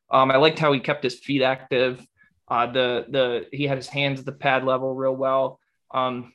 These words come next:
I mean, he looked good. He was, he was playing through the whistle, uh, when he was run blocking,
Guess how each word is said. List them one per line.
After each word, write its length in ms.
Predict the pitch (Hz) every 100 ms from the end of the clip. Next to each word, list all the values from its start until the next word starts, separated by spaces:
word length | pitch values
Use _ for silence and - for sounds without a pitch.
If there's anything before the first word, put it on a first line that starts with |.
| _
I 60 | 160
mean, 100 | 156
he 120 | 165
looked 280 | 156 156 -
good. 200 | 151 147
He 120 | 143
was, 220 | 139 127
he 100 | 131
was 160 | 127 123
playing 320 | - 147 139
through 160 | 147 143
the 60 |
whistle, 640 | 135 135 - 131 127 131 - - - -
uh, 220 | 131 127
when 180 | 135 135
he 60 | 123
was 100 | 127
run 280 | 139 139
blocking, 640 | 135 135 135 143 139 135